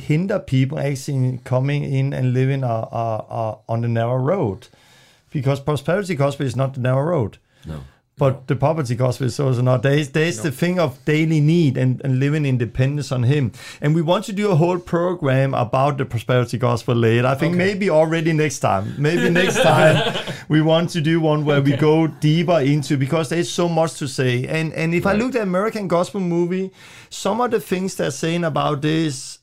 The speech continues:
Speaker 1: thumbs up, I agree with you guys out there.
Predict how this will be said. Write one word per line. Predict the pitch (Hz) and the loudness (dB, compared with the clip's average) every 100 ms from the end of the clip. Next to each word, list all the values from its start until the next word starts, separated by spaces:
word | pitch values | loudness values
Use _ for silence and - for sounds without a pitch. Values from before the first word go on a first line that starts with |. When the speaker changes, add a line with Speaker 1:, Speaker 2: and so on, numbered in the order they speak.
| _ | _
Speaker 1:
thumbs | 160 170 175 | -4 -2 -2
up, | 170 170 175 _ _ _ _ _ _ - | 0 0 0 _ _ _ _ _ _ -4
I | 135 | -2
agree | 156 - 151 | 0 2 2
with | 160 151 | 2 0
you | 156 | 0
guys | 151 147 156 | 0 0 0
out | 151 151 151 | 0 -2 -2
there. | 151 147 160 160 | -2 2 2 0